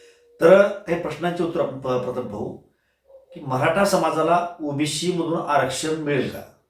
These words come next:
तर नाही, मराठा समाजाला ओबीसी मधून आरक्षण मिळू शकत नाही. हा पहिला टॉपिक. कुणबी या जातीला ओबीसीतून आम-, आरक्षण मिळेल का? तर निश्चितपणे मिळेल, किंवा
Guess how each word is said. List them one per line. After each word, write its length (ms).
तर 80
नाही, 220
मराठा 300
समाजाला 380
ओबीसी 420
मधून 220
आरक्षण 440
मिळू 200
शकत 300
नाही. 120
हा 80
पहिला 180
टॉपिक. 280
कुणबी 640
या 240
जातीला 520
ओबीसीतून 420
आम-, 400
आरक्षण 560
मिळेल 220
का? 200
तर 160
निश्चितपणे 520
मिळेल, 300
किंवा 300